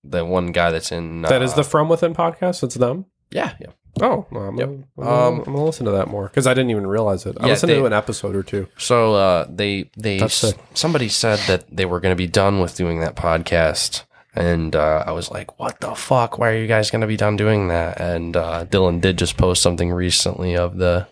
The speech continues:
Speaker 1: the From Within podcast that said, "Not dead yet." So I hope
Speaker 2: Hell
Speaker 1: that
Speaker 2: yeah.
Speaker 1: it keeps going
Speaker 2: Cool.
Speaker 1: because you know, support, support some good music, support a good podcast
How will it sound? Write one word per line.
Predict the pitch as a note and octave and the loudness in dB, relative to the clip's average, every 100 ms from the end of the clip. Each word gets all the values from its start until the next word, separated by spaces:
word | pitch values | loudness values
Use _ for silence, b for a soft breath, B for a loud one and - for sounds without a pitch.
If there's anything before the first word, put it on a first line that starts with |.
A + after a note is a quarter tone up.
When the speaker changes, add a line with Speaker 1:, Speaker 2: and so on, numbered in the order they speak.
| - | -4
Speaker 1:
the | F#2 | -2
From | F#2+ F2+ | 0 0
Within | F2+ F2 | -2 0
podcast | F#2+ F2 F#2 - F2 F#2 | 2 2 0 -2 -2 -2
that | F2 | -6
said, | - F2 | -6 -2
"Not | F2 F2 D#2+ | 0 0 0
dead | F#2 F2 E2 | 0 0 -2
yet." | D#2+ D#2 - | -6 -8 -6
So | - F2+ E2+ | -4 -2 0
I | E2+ | 2
hope | F2 F#2 | 2 4
Speaker 2:
Hell | D3 | 4
Speaker 1:
that | F2+ | 2
Speaker 2:
yeah. | F2 | 0
Speaker 1:
it | F2+ | -2
keeps | G2+ F2+ | -6 -4
going | - F#2 F#2 E2 F#2+ | -4 -2 -2 -4 -6
Speaker 2:
Cool. | - b b b b | -12 b b b b
Speaker 1:
because | - G2 F#2 F#2 - b b - | -10 -6 -6 -6 -12 b b 0
you | B2 | 2
know, | G#2+ - b b b _ _ _ _ | 2 -2 b b b _ _ _ _
support, | - A2+ - A#2+ - _ - | -8 -4 2 2 2 _ -10
support | - A#2+ B2 A2+ | -6 0 0 0
some | - A2 | -4 -4
good | A2+ A2+ | -2 -2
music, | A2+ A#2 B2+ B2+ | 0 2 0 0
support | - - A2 | -2 0 0
a | |
good | A2 G#2+ | 0 0
podcast | G#2+ G2 F#2+ A2 G#2+ G#2+ - - | 2 2 2 2 4 2 -2 -12